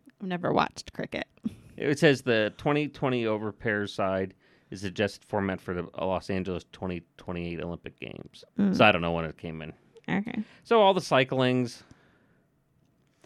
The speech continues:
Speaker 2: diving,
Speaker 1: Eh.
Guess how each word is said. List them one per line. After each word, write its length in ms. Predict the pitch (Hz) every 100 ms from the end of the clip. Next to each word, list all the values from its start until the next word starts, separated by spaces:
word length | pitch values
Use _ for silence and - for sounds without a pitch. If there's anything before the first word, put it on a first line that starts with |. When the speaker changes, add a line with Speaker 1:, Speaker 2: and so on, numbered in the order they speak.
| - - - -
Speaker 2:
diving, 560 | 95 95 135 190 190 _ _ _ _ - _ _ _ _ _ _ 403
Speaker 1:
Eh. 240 | 370 339